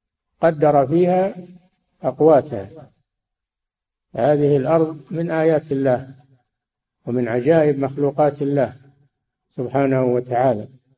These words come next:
والأرض وضعها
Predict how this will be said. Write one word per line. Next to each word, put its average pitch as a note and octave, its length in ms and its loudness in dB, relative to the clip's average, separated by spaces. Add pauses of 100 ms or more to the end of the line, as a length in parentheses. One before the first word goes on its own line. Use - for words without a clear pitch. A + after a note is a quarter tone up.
(1400)
والأرض D#3 320 4
وضعها D3 840 4